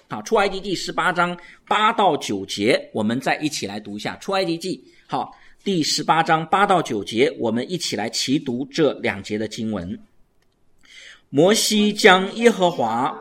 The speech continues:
为以色列的缘故向法老和埃及人所行的一切事，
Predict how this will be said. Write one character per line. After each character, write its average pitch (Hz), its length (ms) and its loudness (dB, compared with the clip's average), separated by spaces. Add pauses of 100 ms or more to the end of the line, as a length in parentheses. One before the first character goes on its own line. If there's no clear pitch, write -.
为 196 220 12
以 123 220 0
色 233 220 4
列 190 200 10
的 123 140 2
缘 104 380 0
故 175 360 0 (140)
向 160 320 4
法 120 320 0
老 143 320 6
和 131 200 2
埃 196 300 4
及 185 200 0
人 120 280 4
所 120 300 0
行 120 320 -2
的 170 140 4
一 135 200 -4
切 180 320 4
事， - 380 0